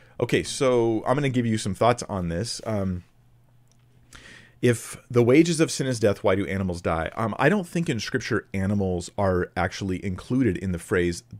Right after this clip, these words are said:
Well, let me be more careful. The wages of sin is death,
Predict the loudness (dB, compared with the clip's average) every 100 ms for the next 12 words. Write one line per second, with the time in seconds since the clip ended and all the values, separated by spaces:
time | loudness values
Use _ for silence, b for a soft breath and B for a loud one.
0 | -20 _ _ _ _ _ _ _ -4 -2
1 | -2 -6 b b b _ _ _ -2 0
2 | 0 0 0 0 -4 -10 _ B B B
3 | B 2 6 6 4 -2 -2 -2 0 -2
4 | 0 2 2 0 -10